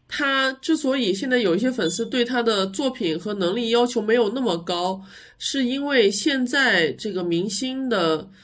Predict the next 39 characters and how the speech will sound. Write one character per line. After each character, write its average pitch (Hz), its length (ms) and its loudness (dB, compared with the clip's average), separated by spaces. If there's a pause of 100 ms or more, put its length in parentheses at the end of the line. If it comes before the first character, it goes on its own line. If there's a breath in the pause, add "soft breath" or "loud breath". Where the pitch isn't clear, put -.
(320 soft breath)
整 180 240 -2
个 214 300 2
产 190 300 -2
业 220 220 4
的 180 100 -4
贩-， 208 440 -2
贩 240 240 -2
卖 226 160 2
的 185 100 0
东 208 240 -2
西， 175 260 -4 (320 loud breath)
它 240 220 0
是 208 580 0 (120)
更 262 180 -2
多 247 100 2
的 240 120 6
倾 240 200 -4
向 240 280 -2
于 180 120 -2
一 190 80 -4
个 208 120 0
养 170 240 0
成 175 160 -8
的 196 100 -4
过 220 180 0
程。 170 360 -6 (460 soft breath)
当 247 140 2
然， 214 180 2
这 233 140 2
也 185 160 2
是 185 140 -6
因 226 120 -2
为 233 120 4
他 233 200 -2
可 233 140 -6
能 190 160 -4
并 294 200 -2
没 185 120 2
有 185 340 0